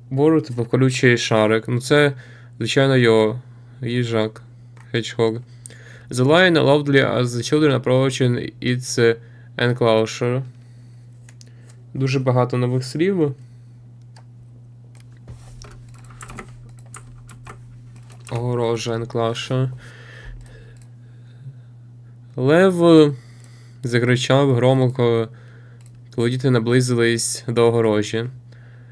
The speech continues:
Most cats have at least twenty on either side of the no-, nose. Nose.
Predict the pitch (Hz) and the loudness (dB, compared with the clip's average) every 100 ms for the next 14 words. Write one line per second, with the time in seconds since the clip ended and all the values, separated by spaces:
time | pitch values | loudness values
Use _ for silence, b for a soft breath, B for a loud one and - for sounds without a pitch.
0 | B 131 165 - 147 156 - 143 135 127 | B -2 -2 2 2 2 2 4 4 2
1 | 131 143 143 - 127 123 131 139 131 - | 2 2 2 -4 -6 0 0 2 0 0
2 | 120 120 98 127 127 - 123 117 - 117 | 0 0 0 0 0 0 0 0 -2 -4
3 | 110 110 120 117 113 - 113 110 107 117 | -4 -6 -4 -4 -6 -8 -6 -4 -6 -8
4 | - - B B B B 113 110 123 - | -16 -20 B B B B -4 -4 -4 -12